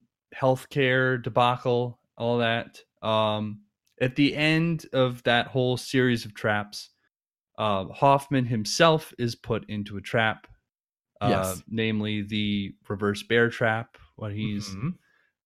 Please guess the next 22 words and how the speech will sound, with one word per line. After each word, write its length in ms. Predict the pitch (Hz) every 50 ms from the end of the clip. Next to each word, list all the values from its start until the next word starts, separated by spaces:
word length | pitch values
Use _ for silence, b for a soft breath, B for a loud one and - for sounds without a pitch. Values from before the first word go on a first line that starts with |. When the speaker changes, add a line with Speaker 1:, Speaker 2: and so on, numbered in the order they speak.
| _ _ _
Speaker 1:
his 180 | - 123 110 -
hands 440 | - 143 143 147 147 143 147 143 135
are 400 | 127 131 131 131 131 135 131 - -
restrained, 600 | 131 127 - - - 139 135 135 131 131 131 131
so 120 | - 120
he 100 | 113 120
can't 300 | 120 - 135 123 123 104
really 220 | 117 120 117 113 107
do 300 | 104 104 139 139 139 139
a 40 | 143
lot, 320 | 135 127 135 127 131 -
but 120 | 127 127
he 120 | 123 135 135
does 320 | 127 139 139 143 139 131
manage 300 | 143 139 139 139 139 -
to 60 | 143
get 140 | 120 135 131
his 140 | 131 131 131
way 180 | 131 127 123 117
out 200 | 117 120 120 120
of 80 | 117
it, 260 | 123 120 - - _